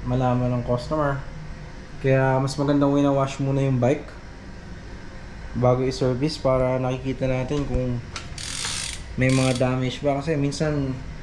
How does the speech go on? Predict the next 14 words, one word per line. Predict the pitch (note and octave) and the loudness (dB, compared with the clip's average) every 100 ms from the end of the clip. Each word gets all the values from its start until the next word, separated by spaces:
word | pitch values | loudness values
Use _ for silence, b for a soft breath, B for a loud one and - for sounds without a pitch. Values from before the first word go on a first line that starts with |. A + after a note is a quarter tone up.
| - - | -10 -4
di | B2+ | 2
ba, | C3 D3 - | 4 2 -4
natatakpan | B2 B2 B2+ - - C3 | -2 0 0 -2 -2 0
ng | C3 | 0
mga | C3 B2+ B2+ | 2 2 2
dumi, | B2+ C3 - - B2 | 0 0 -4 -8 -6
yung | A#2 | 0
damage. | A#2 A#2+ C3 - - - - - - - - - | 0 2 -2 -4 -10 -10 -10 -12 -12 -12 -10 -8
Tulad | - A#2+ B2+ | -2 0 0
nito, | C#3 | 0
meron | B2+ B2 B2 | 2 2 0
siyang | B2 C3+ C#3+ C#3+ | -2 -4 -4 -4
scratch. | - B2+ B2+ - - - - - - - - - - - - - - - - | 0 0 0 -4 -10 -10 -12 -12 -12 -14 -14 -12 -12 -12 -14 -12 -12 -12 -10
Ayan. | A2 G#2 G#2+ G#2+ G#2+ | -6 -4 -2 -2 -4